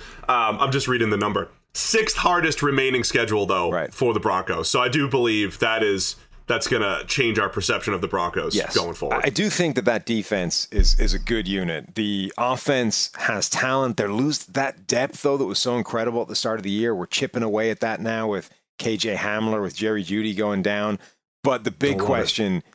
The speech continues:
Speaker 2: is Teddy Bridgewater. Can he maintain the kind of level he's at right now when the competition gets serious?
Speaker 1: Yeah, so I'm gonna buy the Denver Broncos as a football team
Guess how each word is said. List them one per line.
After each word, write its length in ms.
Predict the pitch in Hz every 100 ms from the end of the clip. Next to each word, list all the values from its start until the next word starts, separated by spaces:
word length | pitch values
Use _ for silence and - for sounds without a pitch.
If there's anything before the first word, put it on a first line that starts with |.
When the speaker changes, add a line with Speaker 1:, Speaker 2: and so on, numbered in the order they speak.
| _ _
Speaker 2:
is 200 | 110 107
Teddy 240 | - 120 95
Bridgewater. 640 | 104 95 95 80 - - -
Can 320 | - 120 117
he 160 | 110 117
maintain 640 | 110 101 - 110 101 95
the 60 | 85
kind 200 | 104 92
of 60 |
level 240 | 95 92 92
he's 140 | 82
at 160 | 92 85
right 220 | 92 85
now 480 | 120 147 131 110 - - _ _ -
when 380 | 95 120 117 104
the 60 |
competition 580 | - 110 80 120 104 101
gets 220 | 87 -
serious? 480 | 110 90 67 - - _ _ _ _ _ _ - - _
Speaker 1:
Yeah, 180 | 123 110
so 160 | 165
I'm 160 | 151 214
gonna 180 | 262 135
buy 260 | 139 147
the 100 | 147
Denver 280 | 139 139 131
Broncos 520 | 123 120 120 127 110
as 200 | - 120
a 40 | 107
football 380 | - 135 156 151
team 280 | 165 185